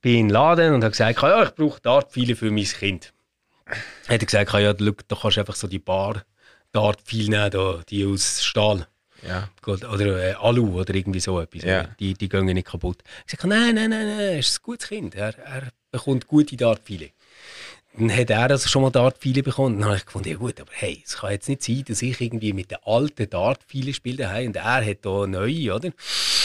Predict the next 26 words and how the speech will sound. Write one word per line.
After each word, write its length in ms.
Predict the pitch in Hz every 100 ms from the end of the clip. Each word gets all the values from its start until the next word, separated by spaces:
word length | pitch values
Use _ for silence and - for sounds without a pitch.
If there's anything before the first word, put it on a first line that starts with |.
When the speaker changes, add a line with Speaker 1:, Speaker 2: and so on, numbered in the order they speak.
| - - - -
Speaker 1:
Ähm, 460 | 110 107 107 104 101 _ _ _ _
also 380 | 113 113 117 104 - -
hab 160 | 110 107
ich 80 |
gesagt, 240 | - 107 -
ja, 260 | 107 113 113
ich 140 | 110
brauche 260 | - 107 90
auch 40 |
noch 160 | 98 90
Dartpfeile. 600 | 95 87 - - 76 71 _ _ _ _ _
Dann 20 |
hat 60 | 87
er 60 |
gesagt, 200 | 85 80
okay. 420 | 78 - 87 120 _ _ _ _ _ - - - -
Und 120 | 101
hat 120 | 104
mir 100 | 101
einfach 240 | 107 117
ganz 380 | - 127 190 -
viele 260 | - 139 160
verschiedene 480 | 127 - 123 131 117
gegeben 240 | 104 104
zum 220 | - 101
Ausprobieren. 640 | 104 - - 92 90 80